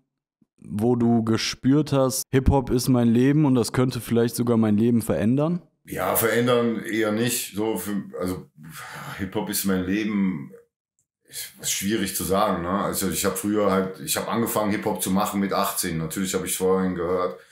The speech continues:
Speaker 2: aber angefangen hab ich mit achtzehn, das irgendwie so wirklich selber zu machen und selber ein bisschen mich da reinzufuchsen ins Produzieren und auch Texte zu schreiben. Hab nebenbei halt ewig gearbeitet. Aber für mich war das nie irgendwie so ein,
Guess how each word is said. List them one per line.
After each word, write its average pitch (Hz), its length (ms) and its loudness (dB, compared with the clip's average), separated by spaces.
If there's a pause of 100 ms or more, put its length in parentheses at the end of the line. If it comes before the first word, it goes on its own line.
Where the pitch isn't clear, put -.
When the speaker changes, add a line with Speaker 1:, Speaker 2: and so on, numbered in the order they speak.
(420)
Speaker 2:
aber 92 340 0
angefangen 98 480 0
hab 95 160 0
ich 90 80 -4
mit 92 140 -4
achtzehn, 117 440 0
das 95 160 -2
irgendwie 98 360 0
so 87 340 -4
wirklich 98 320 -4
selber 113 320 2
zu 104 120 -2
machen 104 360 -2
und 90 120 -2
selber 98 280 0
ein 95 140 2
bisschen 95 320 -2
mich 92 180 -2
da 92 140 -2
reinzufuchsen 95 580 -4
ins 92 140 -4
Produzieren 110 560 -4 (580)
und 80 140 -4
auch 90 100 -2
Texte 101 320 -4
zu 101 100 -6
schreiben. 98 440 0
Hab 82 120 -2
nebenbei 92 400 2
halt 87 380 -4 (140)
ewig 101 400 -2
gearbeitet. 98 640 -4 (720)
Aber 82 200 -4
für 95 140 -2
mich 95 240 0
war 95 140 2
das 95 340 -2 (720)
nie 90 300 -2
irgendwie 92 800 -2
so 82 220 -6
ein, 78 320 -4